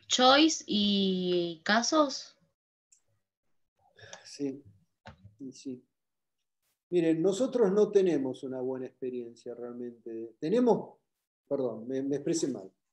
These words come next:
Speaker 2: La experiencia global todavía est-, la tenemos en evaluación.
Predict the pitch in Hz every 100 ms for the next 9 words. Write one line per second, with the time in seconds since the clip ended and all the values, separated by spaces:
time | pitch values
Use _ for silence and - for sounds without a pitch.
0 | _ _ _ _ _ _ - 165 180 -
1 | 208 214 262 269 - 208 175 165 170 185
2 | 226 233 180 - - _ _ _ _ _
3 | _ _ _ 160 156 180 214 165 - 156
4 | 151 156 165 170 165 156 143 139 131 131
5 | 127 127 110 104